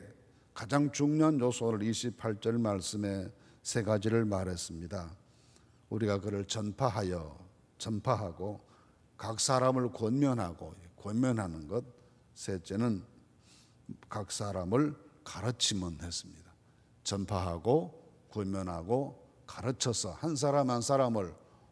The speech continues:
온전한 그리스도인 되게 하는 이것이 내게 주어진 사명이요, 내가 감당해 나가야 될 십자가라고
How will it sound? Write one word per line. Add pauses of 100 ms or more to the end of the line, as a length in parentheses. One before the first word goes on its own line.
(100)
온전한
그리스도인
되게
하는
이것이 (320)
내게 (120)
주어진
사명이요, (300)
내가
감당해
나가야
될 (220)
십자가라고